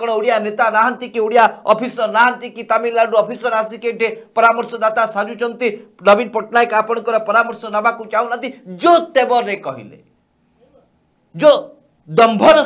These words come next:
ସହିତ କହିଲେ, ଯୋଉ ଦୃଢ଼ତାର ସହିତ କହିଲେ, ବୟାଅଶୀ ତେୟାଅଶୀ ବର୍ଷର ଜଣେ ବୃଦ୍ଧ ଦର୍ଶକ ବନ୍ଧୁ ଯୋଉ ଢଙ୍ଗରେ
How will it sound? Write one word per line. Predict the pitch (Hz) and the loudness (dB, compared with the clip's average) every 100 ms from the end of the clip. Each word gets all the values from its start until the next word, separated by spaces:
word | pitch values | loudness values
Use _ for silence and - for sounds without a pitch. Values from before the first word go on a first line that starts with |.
| - | 0
ସହିତ | 233 226 214 | -6 -6 -10
କହିଲେ, | 208 208 170 | -8 -6 -4
ଯୋଉ | 190 185 | -4 0
ଦୃଢ଼ତାର | 233 277 277 277 269 | 4 4 6 4 2
ସହିତ | 226 214 202 202 | -4 -12 -12 -8
କହିଲେ, | 180 175 170 170 _ _ | -8 -6 -8 -10 _ _
ବୟାଅଶୀ | 143 170 185 180 160 | -6 -4 -4 -8 -14
ତେୟାଅଶୀ | 160 175 170 156 | -8 -6 -8 -14
ବର୍ଷର | 151 160 180 156 | -14 -14 -12 -12
ଜଣେ | 156 156 123 | -10 -12 -12
ବୃଦ୍ଧ | 139 156 180 | -14 -8 -8
ଦର୍ଶକ | 151 - 151 135 | -8 -14 -16 -14
ବନ୍ଧୁ | 151 214 294 - - 147 143 | -10 -4 -4 -4 -10 -10 0
ଯୋଉ | 214 233 - - _ _ _ _ _ _ _ _ _ _ _ - 120 | 2 2 -2 -12 _ _ _ _ _ _ _ _ _ _ _ -20 -20
ଢଙ୍ଗରେ | 123 143 151 240 220 | -18 -8 2 4 4